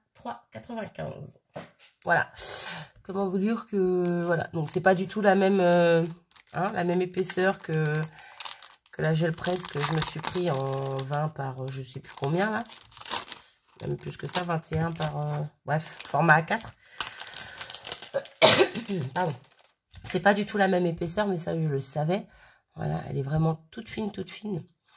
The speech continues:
Euh, ma jumelle a déjà fait des tests avec parce qu'elle a commandé aussi, donc en même temps que nous.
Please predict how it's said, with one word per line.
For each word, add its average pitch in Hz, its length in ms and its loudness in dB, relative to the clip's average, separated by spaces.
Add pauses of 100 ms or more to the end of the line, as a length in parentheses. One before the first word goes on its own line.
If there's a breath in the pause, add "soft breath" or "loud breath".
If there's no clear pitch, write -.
(600 loud breath)
Euh, 156 540 2
ma 160 260 4
jumelle 208 600 2
a 160 120 -2
déjà 180 300 -2
fait 185 160 -6
des 190 140 0
tests 190 280 -6
avec 190 420 -2 (120)
parce 160 320 -6
qu'elle 156 480 -4
a 156 60 -2
commandé 175 520 -2
aussi, 175 240 -6
donc 156 200 -4
en - 20 0
même 156 180 0
temps 160 160 -6
que - 120 -8
nous. 175 200 -2